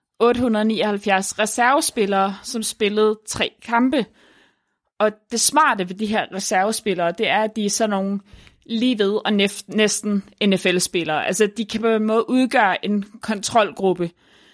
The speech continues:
fordi at de har været skide tæt på at blive draftet i N F L, så den eneste forskel er, at de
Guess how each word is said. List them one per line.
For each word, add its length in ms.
fordi 340
at 120
de 140
har 120
været 360
skide 340
tæt 240
på 80
at 80
blive 220
draftet 360
i 100
N 120
F 80
L, 180
så 180
den 120
eneste 300
forskel 540
er, 140
at 280
de 180